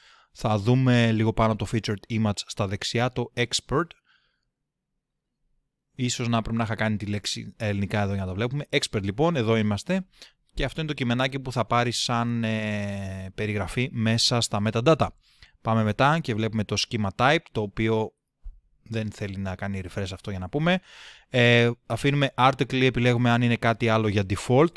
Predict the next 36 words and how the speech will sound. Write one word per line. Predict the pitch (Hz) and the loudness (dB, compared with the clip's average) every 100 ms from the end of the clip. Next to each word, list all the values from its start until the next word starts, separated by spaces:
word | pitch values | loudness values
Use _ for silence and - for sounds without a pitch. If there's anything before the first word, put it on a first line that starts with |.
| - | -8
Το | |
ξαναλέω | - - 107 110 123 | -4 0 2 4 4
ότι | 120 117 | 4 2
αυτά | 104 120 | 0 -2
τα | 110 | -4
φτιάχνουμε | - 120 123 | -2 0 0
κανονικά | 113 110 107 113 | 2 2 2 2
μέσα | 110 113 | 2 2
στα | 110 107 98 | 0 -4 2
post, | 135 175 - - - - - _ | 6 6 2 -14 -20 -20 -20 _
αλλά | 123 123 | 2 4
σε | 120 | 4
περίπτωση | 120 127 147 139 | 2 2 0 -2
που | 127 | -2
δίνετε | 123 135 123 | 2 2 0
το | 117 117 107 101 | 0 0 0 0
blog, | 110 117 110 - | 2 2 2 -2
το, | 117 107 104 104 | 0 0 0 -2
το | 101 104 | -2 0
site | 120 117 | 2 2
σε | - | 0
κάποιους | - - - - | -4 -4 -6 -2
άλλους, | 117 127 147 165 - - - | 2 4 6 4 2 -2 -4
μπορείτε | 113 120 123 | 0 0 2
να | 113 | 2
βάλετε | 117 110 | 2 2
κάτι | 107 110 104 | 0 0 0
συγκεκριμένο | - 110 110 107 110 113 110 | -4 -6 -4 0 0 0 0
από | 104 110 | 0 -2
την | 110 | 0
αρχή | 107 - | -2 -2
να | 127 | -2
υπάρχει, | 123 139 120 107 | 2 4 2 0
αλλιώς | 107 147 | -2 -2
το | 117 | -4
αφήνετε | 143 139 143 | -4 -2 -2